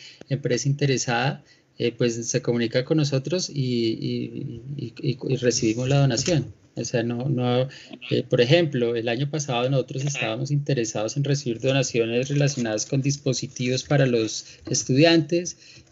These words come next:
y, y, y logramos recibir más de mil cincuenta y siete dispositivos, eh, portátiles, computadores, tabletas, etcétera. Y, y así se hizo,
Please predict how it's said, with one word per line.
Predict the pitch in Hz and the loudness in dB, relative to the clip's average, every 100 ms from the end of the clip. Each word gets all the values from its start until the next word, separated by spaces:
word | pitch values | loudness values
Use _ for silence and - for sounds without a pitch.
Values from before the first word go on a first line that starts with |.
| - | -4
y, | 123 120 | 0 0
y, | 139 139 127 123 - | 0 -2 -2 -2 -2
y | 120 | 0
logramos | 123 123 123 131 131 139 | 2 2 2 0 0 2
recibir | 143 143 123 117 | 2 0 -2 -2
más | 123 127 127 | -2 -4 0
de | 135 | 2
mil | 135 135 135 135 135 135 - - - | 4 4 4 2 0 -4 -8 -20 -10
cincuenta | - 143 139 135 123 | -2 0 2 0 0
y | 113 | 0
siete | 110 131 123 120 127 127 123 120 | 2 4 2 0 0 0 -2 -2
dispositivos, | 123 120 127 117 139 - 123 123 127 131 135 - _ - _ - | -4 -4 -4 -6 -6 -2 0 2 2 0 -4 -10 _ -20 _ -4
eh, | 120 117 - - | 0 0 -2 -6
portátiles, | - 117 - 120 123 139 131 131 123 123 117 143 143 | -2 0 2 0 0 -2 -2 0 0 -2 -4 -8 -6
computadores, | 120 113 127 123 107 117 123 123 120 - | -6 -4 -6 -4 -2 0 2 0 -2 -2
tabletas, | 117 117 123 123 - 123 | -2 2 2 2 0 -2
etcétera. | 127 - 117 131 143 - | -2 -2 -2 -2 -2 -4
Y, | - 117 120 117 - - - - - | -8 -10 -10 -12 -16 -20 -20 -14 -4
y | 127 | 0
así | 123 120 | 2 2
se | 135 151 | 4 4
hizo, | 156 165 | 4 2